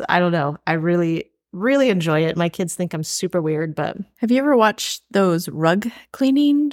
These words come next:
Speaker 2: videos?
Speaker 1: No.
Speaker 2: Oh, they'll, like, find these rugs in, like, a dump. So they're just nasty, and they just, I, it's so sad. I'm gonna have to
Speaker 1: Oh,
Speaker 2: send
Speaker 1: how
Speaker 2: you
Speaker 1: they
Speaker 2: one.
Speaker 1: rest-, how they restore 'em? Like, throw
Speaker 2: Yeah,
Speaker 1: rugs?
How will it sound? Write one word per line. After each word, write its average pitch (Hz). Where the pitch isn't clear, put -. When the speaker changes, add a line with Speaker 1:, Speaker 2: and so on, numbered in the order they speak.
Speaker 2:
videos? 294
Speaker 1:
No. 190
Speaker 2:
Oh, 240
they'll, 226
like, 320
find 226
these 208
rugs 190
in, 202
like, 165
a 185
dump. 160
So -
they're 233
just 220
nasty, 208
and 196
they 208
just, -
I, 240
it's 254
so 320
sad. 277
I'm 247
gonna 311
have 311
to -
Speaker 1:
Oh, -
Speaker 2:
send 302
Speaker 1:
how 294
Speaker 2:
you 285
Speaker 1:
they -
Speaker 2:
one. 208
Speaker 1:
rest-, 214
how 233
they 247
restore 220
'em? 320
Like, 214
throw 220
Speaker 2:
Yeah, 294
Speaker 1:
rugs? 190